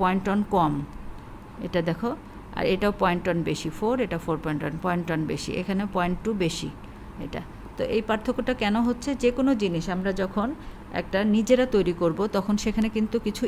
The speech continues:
এরর থেকে যায়, হ্যাঁ, সেই এররের কারণে কিন্তু এই এতটা কম বেশি আছে। এটা তোমরা আরও যখন উপরে ক্লাসে উঠবে, তোমরা এটা পারফেক্টলি বুঝতে পারবে। তো, আহ, সেজন্য এই এররের কারণেই কিন্তু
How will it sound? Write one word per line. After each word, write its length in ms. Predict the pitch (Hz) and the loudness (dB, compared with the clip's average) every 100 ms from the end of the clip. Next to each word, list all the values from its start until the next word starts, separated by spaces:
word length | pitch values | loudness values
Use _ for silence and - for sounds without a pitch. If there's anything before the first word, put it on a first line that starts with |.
| - | 6
এরর 200 | 214 208 - | 6 6 4
থেকে 180 | 180 160 156 | -2 0 -2
যায়, 140 | - - - | -4 -4 -2
হ্যাঁ, 180 | 247 247 - - - - | 2 2 0 -12 -14 2
সেই 140 | 233 - 202 | 4 6 4
এররের 320 | 208 220 233 | 6 4 4
কারণে 280 | 208 202 196 220 | 4 4 2 2
কিন্তু 180 | 233 240 294 | 2 2 2
এই 60 | 208 175 | 2 0
এতটা 240 | 175 190 185 | 0 -2 2
কম 100 | 175 160 | 2 4
বেশি 180 | 156 165 151 | 0 0 -2
আছে। 180 | - - - - | -2 -8 -10 -8
এটা 120 | 202 214 | -4 0
তোমরা 180 | 214 214 214 | 2 2 2
আরও 120 | 202 202 | 2 0
যখন 160 | 208 208 | 0 0
উপরে 180 | - 196 190 | 0 -4 -2
ক্লাসে 240 | 190 196 202 | -2 0 0
উঠবে, 180 | 185 220 196 | 0 -4 -2
তোমরা 180 | 170 170 | -4 -4
এটা 100 | 170 170 - | -4 -8 -12
পারফেক্টলি 420 | - 170 196 196 190 185 | -8 -6 -4 -2 -4 -4
বুঝতে 220 | - 180 180 | -4 -4 -2
পারবে। 240 | 175 196 302 - - - - - | 0 0 -2 -6 -14 -14 -14 -4
তো, 80 | 190 190 | 2 2
আহ, 80 | 285 - - - - 190 - - - - - - - | 2 -6 -12 -6 -2 0 0 -4 -8 -12 -12 -6 0
সেজন্য 320 | 214 220 226 247 220 | 2 2 2 2 4
এই 80 | 220 202 - | 4 2 2
এররের 300 | 208 208 220 220 | 2 2 2 2
কারণেই 280 | 226 240 240 | 2 2 0
কিন্তু 220 | 247 294 | -2 0